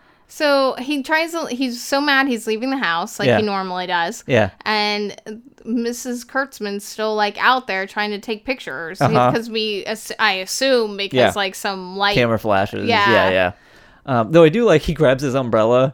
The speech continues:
Speaker 2: and, and Martin's like, "No, don't, like, like, please, not the umbrella." He's like, "It's raining." Like,
Speaker 1: It's Seattle.
Speaker 2: Yeah. Though, like, it,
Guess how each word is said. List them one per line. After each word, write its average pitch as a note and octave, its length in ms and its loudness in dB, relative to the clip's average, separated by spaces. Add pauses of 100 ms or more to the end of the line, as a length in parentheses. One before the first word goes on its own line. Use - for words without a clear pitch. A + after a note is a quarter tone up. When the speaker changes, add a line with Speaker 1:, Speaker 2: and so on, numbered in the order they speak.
Speaker 2:
and, B2 360 0
and B2 280 0
Martin's C3+ 300 -4
like, C3+ 240 -4
"No, E3+ 400 2
don't, D#3 240 0
like, D3+ 380 0
like, D#3 260 -4
please, D#3+ 300 -6
not D#3 180 2
the E3 80 0
umbrella." C3+ 300 2
He's C#3+ 100 -8
like, - 160 -14
"It's - 220 -6 (140)
raining." D3+ 760 -2 (240)
Like, E3 140 6
Speaker 1:
It's - 100 2
Seattle. B3 880 6
Speaker 2:
Yeah. C3+ 300 6 (340)
Though, G3+ 280 2
like, F#3+ 340 0 (1000)
it, F3 260 4